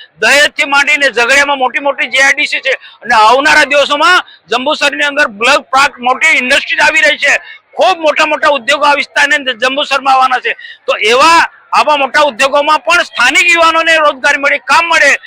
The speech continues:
રોજગારી મળે, નોકરી મળે, તો એ માટે પણ આપણે શિ-, શિક્ષણ લઈને સક્ષમ બનીએ, સારા આઈ ટી આઈ માં જઈએ, એન્જિનિયરિંગ બનીએ અને અંગ્રેજી, ગણિત, વિજ્ઞાન સાથેનું શિક્ષણ પ્રાપ્ત કરીએ, કોમર્સનું જ્ઞાન મેળવે,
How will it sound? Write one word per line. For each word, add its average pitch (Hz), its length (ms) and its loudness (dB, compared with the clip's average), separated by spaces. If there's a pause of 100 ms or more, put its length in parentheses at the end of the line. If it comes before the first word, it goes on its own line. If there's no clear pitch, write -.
(180)
રોજગારી 269 420 0
મળે, 302 200 0
નોકરી 269 380 0
મળે, 320 300 2 (240)
તો - 80 -4
એ 254 120 2
માટે 285 260 0
પણ 294 140 -2
આપણે 285 300 0
શિ-, 214 220 -10
શિક્ષણ 285 420 -4
લઈને 294 260 0
સક્ષમ 277 420 -6
બનીએ, 302 340 0 (220)
સારા 247 260 2
આઈ 262 180 4
ટી 254 120 -4
આઈ 294 120 2
માં 294 160 0
જઈએ, 285 260 2 (260)
એન્જિનિયરિંગ 277 560 -2
બનીએ 285 320 2
અને 277 400 -4
અંગ્રેજી, 269 420 0
ગણિત, 269 300 -2
વિજ્ઞાન 254 360 -2
સાથેનું 294 360 -6
શિક્ષણ 302 440 -6
પ્રાપ્ત 247 480 -4
કરીએ, 302 260 2 (320)
કોમર્સનું 269 540 -2
જ્ઞાન 262 320 0
મેળવે, 294 280 2